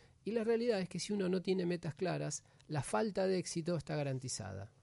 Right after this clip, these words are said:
Porque si yo no tengo a dónde ir, obviamente nunca voy a llegar. Lamentablemente, muchas personas pasan años y años y años de su vida o décadas sin fijar metas,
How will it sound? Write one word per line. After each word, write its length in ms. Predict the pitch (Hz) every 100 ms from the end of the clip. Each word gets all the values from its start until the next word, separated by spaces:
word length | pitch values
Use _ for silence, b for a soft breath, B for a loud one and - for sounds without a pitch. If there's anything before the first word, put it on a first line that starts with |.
| _ _ _ -
Porque 200 | 131 135
si 140 | 147
yo 140 | 151
no 120 | 165 151
tengo 400 | 156 147 143 - _
a 120 | 147
dónde 300 | 151 165 156
ir, 240 | 160 175 214 _
obviamente 500 | - 147 139 143 135
nunca 320 | 131 139 131
voy 240 | 120 120 117
a 60 |
llegar. 460 | 110 107 95 90 80 - B B B B B -
Lamentablemente, 760 | 147 135 143 160 160 175 175
muchas 340 | 147 160 160 160
personas 440 | 160 143 165 170
pasan 640 | - 139 - 143 143 139 - _
años 560 | 165 185 185 175 156 160
y 40 |
años 420 | 160 165 165 -
y 60 | 160
años 280 | 165 160 139
de 80 | 139
su 160 | 156
vida 400 | 165 180 165 151
o 80 | 139
décadas 680 | 165 - 147 135 131 175 - B B -
sin 320 | - 233 247
fijar 440 | - - 190 180
metas, 720 | 175 170 147 131 123 - -